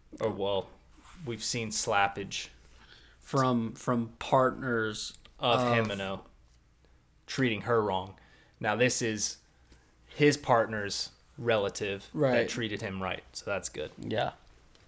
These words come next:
Speaker 1: By bringing him one
Speaker 2: Which
Speaker 1: letter,
Speaker 2: all
Speaker 1: which was twenty letters.
Speaker 2: Yeah.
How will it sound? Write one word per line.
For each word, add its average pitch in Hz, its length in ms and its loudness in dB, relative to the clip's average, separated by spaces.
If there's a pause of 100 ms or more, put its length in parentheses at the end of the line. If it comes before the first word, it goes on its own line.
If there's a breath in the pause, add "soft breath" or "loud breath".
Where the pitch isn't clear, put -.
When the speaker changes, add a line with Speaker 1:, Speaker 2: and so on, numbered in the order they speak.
(140)
Speaker 1:
By 113 140 4
bringing 110 340 -2
him 101 340 -6
one 131 220 10
Speaker 2:
Which 196 120 10
Speaker 1:
letter, 139 260 12
Speaker 2:
all 131 60 6
Speaker 1:
which 120 180 4
was 107 100 -4
twenty 104 220 -4
letters. 92 340 -6
Speaker 2:
Yeah. 135 260 0